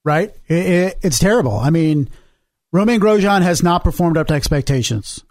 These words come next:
I think, you know, at the beginning of the season, you asked anybody and they say, "Romain Grosjean's gonna get a win sometime this season." I don't see it over the final, what, eight races of the season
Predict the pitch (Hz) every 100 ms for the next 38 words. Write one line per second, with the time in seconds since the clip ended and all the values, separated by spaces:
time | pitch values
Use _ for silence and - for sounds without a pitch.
0 | - 143 151 160 156 147 151 156 196 190
1 | 170 190 180 180 175 170 - 175 175 170
2 | 170 156 147 151 160 175 160 170 151 160
3 | 135 151 143 139 135 131 123 - 135 135
4 | 123 110 127 113 110 - - _ 180 208
5 | 160 - 190 131 - 139 135 127 156 147
6 | 139 127 123 120 - 143 - - 156 143
7 | 135 135 - 143 123 117 139 117 107